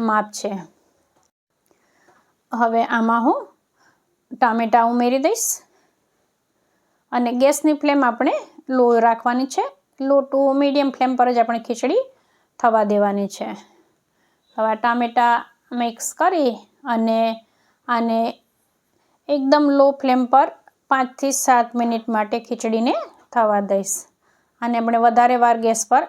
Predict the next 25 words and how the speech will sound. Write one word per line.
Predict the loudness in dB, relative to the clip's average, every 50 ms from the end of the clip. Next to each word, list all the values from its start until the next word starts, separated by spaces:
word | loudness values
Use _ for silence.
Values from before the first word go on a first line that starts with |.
| -4
નથી | -4 -2 -2 -2 -2 -2 -2
રાખવાની. | 0 0 0 -2 -4 -6 -6 -6 -4 -2 -4 -4 -4 -6 -10 _ _ _ _ _ _ _ _ _ _ _ _ _ _ _ _ _ _ _ _ _ _ _ _ _ _ _ _ _ _ _ _ _ _ _ _ _ _ -4
તો | -2 0 0 0 -2 -4 -8 _ -2
હવે | 0 0 0 0
આ | 0 -2 -2
ટામેટાં | 0 0 0 0 0 -2 -2 0 2 2 4 4 2 2 0 -4 -8 _ _ _ _ _ _ _ _ _ _ _ _ -8
સારી | -2 0 0 2 2
રીતે | 0 -2 -2 -2 -2
મિક્સ | 0 0 -2 -2 -6 -6
કરી | -2 -2 0 0
લીધા | 2 2 2 4 4 2
છે. | 2 0 0
હવે | 0 0
આને | 0 0 -2
ઢાંકીને | -2 0 0 0 0 -2 -2 -2 -2 -2
પાંચથી | -4 -6 -6 -6 -6 -6 -8 -8 -6
સાત | -4 -2 0 0 0 -2 -4
મિનિટ | -4 -4 -4 -6 -6 -6 -4
માટે | -4 -4 -2 0 0 -2 -2 -6 -14 _ _ _ _ -2
ગેસની | 0 0 0 0 -2 -4 -2 0
લો | 2 2 2 2
ફ્લેમ | 0 -2 -4 -4 -2 0
પર | 0 0 0
થવા | 0 0 0 0 0
દઈશ. | 0 0 -2 -4 -4 -6 -10 -14